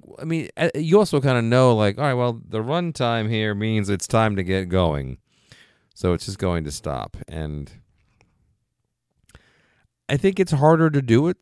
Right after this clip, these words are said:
in, like, a Lord of the Rings kinda way, where you have a satisfying end and then you pick up at the, you know, like, it's just, it's like, why bother?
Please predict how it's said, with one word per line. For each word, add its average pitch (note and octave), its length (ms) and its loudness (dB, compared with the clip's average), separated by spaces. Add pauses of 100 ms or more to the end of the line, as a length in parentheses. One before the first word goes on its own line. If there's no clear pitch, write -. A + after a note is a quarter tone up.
(100)
in, D#3+ 220 -4
like, E3 120 -4
a E3 60 -4
Lord E3 160 0
of E3 60 -4
the E3 80 0
Rings E3 240 -4
kinda E3+ 200 -6
way, E3+ 220 -2
where D#3 100 -2
you G2+ 140 0
have A2+ 180 -2
a A2 40 -6
satisfying A2+ 560 -4
end A#2 200 -4
and G2+ 140 -6
then G2 120 -2
you G2 60 -2
pick - 220 -4
up G#2 140 -4
at G2 80 -10
the, - 200 -12
you - 60 -10
know, G2 160 -8
like, F2+ 140 -10
it's G#2+ 80 -14
just, A2+ 160 -10 (560)
it's - 80 -16
like, A2+ 140 -4
why A2 120 4
bother? G2 380 2